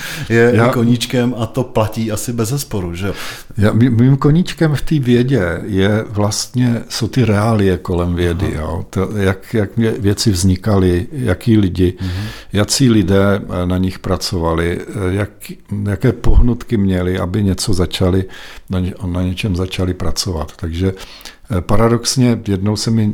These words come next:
Speaker 2: nějaký novinář zeptal, co mě na té vědě baví nejvíc. A já jsem, eh, po krátkém, eh, přemýšlení mu odpověděl, že na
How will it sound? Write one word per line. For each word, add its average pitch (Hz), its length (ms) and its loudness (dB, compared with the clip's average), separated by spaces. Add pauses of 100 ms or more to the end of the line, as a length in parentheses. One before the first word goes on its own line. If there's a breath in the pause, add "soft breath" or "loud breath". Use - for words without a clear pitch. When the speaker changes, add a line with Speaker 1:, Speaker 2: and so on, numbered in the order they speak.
(140)
Speaker 2:
nějaký 92 300 -2
novinář 101 460 2
zeptal, 101 600 -2
co - 180 -2
mě 104 180 4
na 104 100 2
té 117 160 2
vědě 95 320 4
baví 95 300 2
nejvíc. 76 600 -4 (680 loud breath)
A 92 100 0
já 92 220 2
jsem, 101 580 2 (200)
eh, 92 40 -8
po 92 160 -6
krátkém, 98 920 0
eh, 90 460 -4
přemýšlení 95 720 -2
mu 95 180 0
odpověděl, 92 600 0
že 92 140 2
na 95 200 2